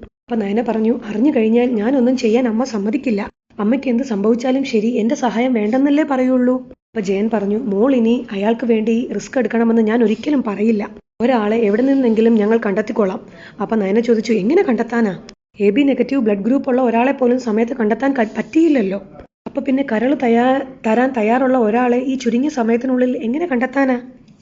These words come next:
അപ്പൊ ആദർശ് പറഞ്ഞു, "അതെങ്ങനെയെങ്കിലും ഞങ്ങൾ കണ്ടെത്തിക്കോളാം." അപ്പൊ നയന പറയുകയാണ്, "അതിൻ്റെ ആവശ്യമൊന്നുമില്ല. ലോകത്ത് നടക്കാൻ പാടില്ലാത്ത കാര്യമൊന്നും അല്ലല്ലോ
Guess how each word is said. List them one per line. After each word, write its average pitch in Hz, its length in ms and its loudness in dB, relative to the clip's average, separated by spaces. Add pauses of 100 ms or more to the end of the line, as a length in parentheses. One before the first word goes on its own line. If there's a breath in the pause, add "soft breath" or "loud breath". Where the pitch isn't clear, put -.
(580)
അപ്പൊ - 180 -8
ആദർശ് 196 300 -4
പറഞ്ഞു, 208 260 -2 (100)
"അതെങ്ങനെയെങ്കിലും 247 680 0
ഞങ്ങൾ 233 180 0
കണ്ടെത്തിക്കോളാം." 226 720 -4
അപ്പൊ - 180 -10
നയന 202 300 -4
പറയുകയാണ്, 214 460 -2 (260 loud breath)
"അതിൻ്റെ 254 240 -2
ആവശ്യമൊന്നുമില്ല. 226 680 -2 (480)
ലോകത്ത് 208 380 0
നടക്കാൻ 233 340 0 (140)
പാടില്ലാത്ത 269 460 -2
കാര്യമൊന്നും 294 480 0
അല്ലല്ലോ 277 320 4